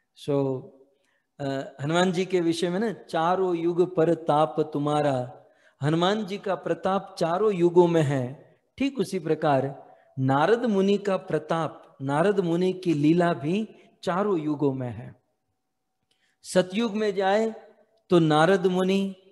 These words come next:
अ, हिरण्यकशिपु या हिरणाक्ष या उन दिनों नारद मुनि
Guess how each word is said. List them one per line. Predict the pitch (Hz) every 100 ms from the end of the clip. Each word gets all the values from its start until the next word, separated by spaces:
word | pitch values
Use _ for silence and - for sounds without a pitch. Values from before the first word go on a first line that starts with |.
| _ _ _ _
अ, | 143 143 143 -
हिरण्यकशिपु | 123 160 214 208 202 196 180 190 185 190 190 190 - - _ _ _ _ _ _ _ 147
या | 151
हिरणाक्ष | 131 151 165 175 190 185 - 180 180 170 - _ _ _
या | 139 160 160
उन | 180 190 202
दिनों | 185 185 185 185 160 - 156
नारद | 156 160 185 175
मुनि | 170 175 185 175 -